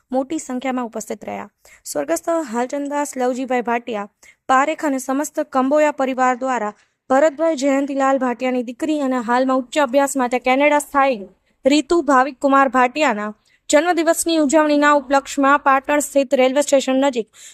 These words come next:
લક્ષ્મી નિવાસ વસુ વિલા બંગલોઝ ખાતે શ્રી બાળા બહુચર માતાજીનો ફૂલોના ગરબાનું પરિમલ ઓર્કેસ્ટ્રાના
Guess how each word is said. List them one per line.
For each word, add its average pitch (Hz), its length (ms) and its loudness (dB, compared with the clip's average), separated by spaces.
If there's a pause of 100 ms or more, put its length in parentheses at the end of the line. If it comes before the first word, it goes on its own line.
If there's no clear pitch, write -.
(120)
લક્ષ્મી 254 300 0
નિવાસ 247 460 0
વસુ 240 280 -2
વિલા 233 260 -2
બંગલોઝ 269 420 -2
ખાતે 254 240 -4
શ્રી 247 240 -6
બાળા 254 300 2
બહુચર 285 340 -2
માતાજીનો 247 480 -4
ફૂલોના 302 1000 -4
ગરબાનું 262 500 -2
પરિમલ 285 460 -4
ઓર્કેસ્ટ્રાના 247 640 -6